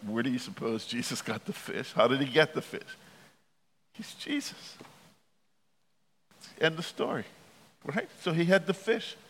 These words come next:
And, and Je-, verse ten, Jesus said to him, "Bring some of the fish that you have just caught." Come on, you know, tithes and offerings.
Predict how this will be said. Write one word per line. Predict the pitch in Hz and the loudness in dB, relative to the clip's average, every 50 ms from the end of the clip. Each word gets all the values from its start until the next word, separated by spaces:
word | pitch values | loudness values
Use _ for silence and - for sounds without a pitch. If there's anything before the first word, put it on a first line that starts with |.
| - - - - - - - - - | -20 -20 -20 -20 -20 -20 -20 -6 4
And, | - 165 170 170 165 160 | 8 8 10 10 8 8
and | 156 139 151 143 135 | 6 6 6 6 4
Je-, | 139 156 | 0 -4
verse | 135 139 143 156 151 - | 0 6 6 6 6 6
ten, | - 170 160 147 | 2 2 2 2
Jesus | 131 165 180 175 156 170 160 | 2 2 2 2 2 0 -2
said | - - 185 170 165 - | 2 8 8 8 8 8
to | 165 | 4
him, | 156 156 147 151 143 - - - - | 4 4 4 4 0 -6 -12 -20 -16
"Bring | - 98 101 135 170 202 233 214 | -12 -6 2 4 6 6 6 2
some | - - 220 226 | 4 4 6 6
of | 240 | 6
the | 233 | 2
fish | 214 - 196 196 185 - | 2 4 4 4 4 4
that | 180 180 147 - | 0 0 0 0
you | 180 190 190 | 2 4 6
have | 185 175 147 | 4 4 4
just | 139 165 165 180 175 - | 8 8 8 8 8 2
caught." | - - 123 123 151 - - - - - | -4 2 6 6 6 4 2 -8 -16 -8
Come | - 214 208 214 | -4 -2 2 4
on, | 139 135 151 165 143 135 127 | 4 2 2 0 -4 -4 -4
you | 139 135 127 | -2 -2 -2
know, | 135 131 123 - - - - - - - - | -2 -4 -6 -12 -20 -20 -20 -20 -20 -18 -2
tithes | - - 117 135 147 147 | 2 4 6 6 6 4
and | 175 160 | 2 2
offerings. | 139 120 - - 127 156 185 - - | 2 0 0 -2 -10 -10 -10 -10 -12